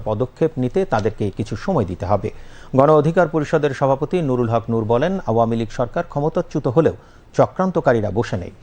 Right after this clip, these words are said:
নানা অপকর্মে তাদের সংশ্লিষ্টতা পাওয়া যাচ্ছে। এ বিষয়ে সবাইকে সজাগ থাকার আহ্বান জানান তিনি। এদেশে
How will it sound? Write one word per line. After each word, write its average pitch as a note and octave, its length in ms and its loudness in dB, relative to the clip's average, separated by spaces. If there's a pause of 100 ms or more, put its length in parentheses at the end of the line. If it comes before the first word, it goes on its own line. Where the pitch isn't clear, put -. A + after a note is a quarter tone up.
(180)
নানা C3 260 4
অপকর্মে B2+ 540 2
তাদের G#2+ 240 0
সংশ্লিষ্টতা A2 600 -6
পাওয়া G2+ 220 0
যাচ্ছে। G2+ 340 -4 (320)
এ C3 100 6
বিষয়ে D#3 280 4
সবাইকে A#2+ 380 0
সজাগ B2 340 2
থাকার A2 240 -2
আহ্বান G2+ 280 0
জানান F#2+ 320 -6
তিনি। G#2 160 -8 (3500)
এদেশে E3+ 400 6